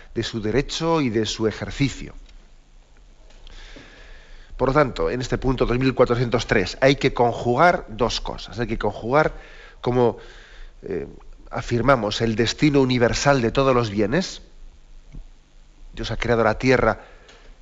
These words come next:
para ent-, otorgársela al conjunto de la humanidad,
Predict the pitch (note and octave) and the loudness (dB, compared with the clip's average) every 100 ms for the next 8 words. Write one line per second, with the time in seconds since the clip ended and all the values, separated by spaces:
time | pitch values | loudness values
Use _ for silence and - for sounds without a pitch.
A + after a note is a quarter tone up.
0 | - - A2+ A2+ A2 - A#2 A2 A2 B2 | -6 0 4 2 0 -4 -2 0 2 2
1 | C3 B2+ - B2+ A2+ B2 A2+ A2 - F3 | 2 2 4 2 4 2 2 0 0 0
2 | C#3 B2 A2+ A2 G#2+ G#2+ G#2 A2 D#3 | 2 2 4 4 2 0 0 2 2